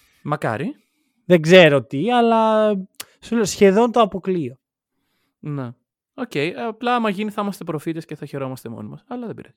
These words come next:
Speaker 2: Κάτσε, θα σου πω, περίμενε, έχω μία σκέψη που μπορεί και να ισχύει. Το βλέπεις από το E S P N;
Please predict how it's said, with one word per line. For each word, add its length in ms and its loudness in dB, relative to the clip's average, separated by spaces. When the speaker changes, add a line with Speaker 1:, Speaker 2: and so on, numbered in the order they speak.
Speaker 2:
Κάτσε, 300 0
θα 140 -2
σου 200 -6
πω, 220 4
περίμενε, 460 2
έχω 220 0
μία 680 2
σκέψη 720 0
που 140 -10
μπορεί 360 4
και 160 -2
να 480 0
ισχύει. 580 -4
Το 100 0
βλέπεις 240 2
από 100 2
το 100 4
E 140 6
S 80 2
P 260 4
N; 100 -4